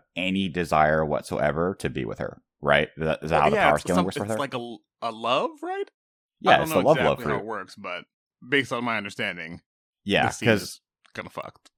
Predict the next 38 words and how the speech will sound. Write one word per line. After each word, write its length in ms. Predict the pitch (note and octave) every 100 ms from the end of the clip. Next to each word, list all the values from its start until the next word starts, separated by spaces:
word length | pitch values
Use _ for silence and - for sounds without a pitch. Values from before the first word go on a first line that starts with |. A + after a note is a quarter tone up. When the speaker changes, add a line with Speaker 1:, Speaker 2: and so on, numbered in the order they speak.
| _ -
Speaker 1:
Yeah, 280 | F#2 C2+ - -
and 360 | A#2 G#2+ F#2+ F2+ - _
the 200 | F#2 G#2+
re-, 320 | F2 F2+ E2+ - _
the 160 | G2 G2
reason 320 | F2+ G#2 G2
why 100 | F2+
I 40 |
remember 340 | E2 E2+ F#2+ F2
that 240 | D#2 -
clearly 420 | - G#2 F#2+ D#2+
is 120 | D#2+ -
because 720 | E2 E2 D2+ D2 C#2 - - _ _
the 140 | F#2
whole 260 | - F2+ E2
gag 280 | D#2 F2 D#2+
with 120 | E2 -
Amazon 460 | E2+ D#2+ C#2+ C#2
Lily 320 | D#2 G#2 D2+ D2
was 320 | D2+ D2 -
she 120 | F2+
tried 220 | - F#2
to 60 | E2+
use 240 | D#2 F2
it 160 | D#2+ -
to 100 | -
Luffy 680 | C#2+ D2 D3 - D#2 C#2 - _ _ -
when 160 | F#2
she 220 | - - D#2
was 220 | D2+ D2+
literally 480 | E2+ - - F2 D2+
naked 440 | D2 D#2 F#2+ -
in 100 | D2
the 80 | B1+
bathhouse, 640 | - F2 A#2 - C#2 C2+
or 140 | - C#2+
half 240 | D#2 D2+
naked, 340 | C2+ A#1+ C2